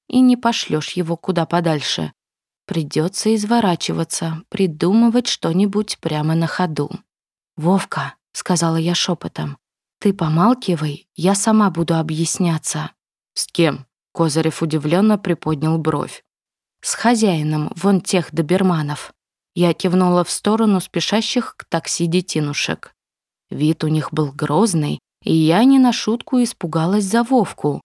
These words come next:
Еще чего доброго устроит ему допрос с пристрастием. "Щирый приехал.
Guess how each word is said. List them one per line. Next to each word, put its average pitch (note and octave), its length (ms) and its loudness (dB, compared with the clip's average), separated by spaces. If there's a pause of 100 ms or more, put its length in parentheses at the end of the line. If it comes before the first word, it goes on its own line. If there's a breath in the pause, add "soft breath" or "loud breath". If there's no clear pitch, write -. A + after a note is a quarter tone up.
(360)
Еще D#3 380 -2
чего E3+ 280 0
доброго E3+ 480 0
устроит F3 600 0
ему F#3 240 2
допрос E3+ 440 0
с - 80 -10
пристрастием. D3+ 960 -4 (640)
"Щирый G3+ 560 0
приехал. F3+ 720 -2